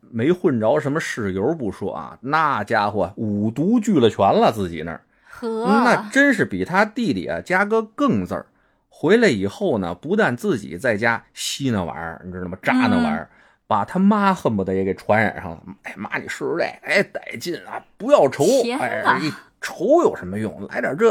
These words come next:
Speaker 1: 个比什么都强。
Speaker 2: 嗯。
Speaker 1: 你想想，这家庭那就是雪上加霜啊。
Speaker 2: 那是。
Speaker 1: 而这小尼古拉斯他们家呢，在他哥哥回来以后啊，那是各种矛盾不断啊，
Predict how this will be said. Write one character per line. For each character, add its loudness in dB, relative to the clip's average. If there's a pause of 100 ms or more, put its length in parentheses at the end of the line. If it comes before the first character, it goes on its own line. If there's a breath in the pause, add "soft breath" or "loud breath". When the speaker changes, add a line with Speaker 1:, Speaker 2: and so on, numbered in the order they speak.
Speaker 1:
个 -6
比 -16
什 -6
么 2
都 4
强。 0
Speaker 2:
嗯。 -2 (120)
Speaker 1:
你 4
想 -2
想， -8
这 -2
家 -2
庭 -6 (280)
那 -10
就 -8
是 -14 (120)
雪 0
上 2
加 -2
霜 -8
啊。 -16
Speaker 2:
那 -6
是。 -14 (460)
Speaker 1:
而 4
这 6
小 0
尼 2
古 4
拉 6
斯 -4
他 0
们 0
家 4
呢， 0
在 0
他 0
哥 4
哥 2
回 2
来 4
以 -2
后 -2
啊， -10
那 -14
是 -8
各 4
种 -6
矛 -2
盾 0
不 -4
断 -2
啊， -20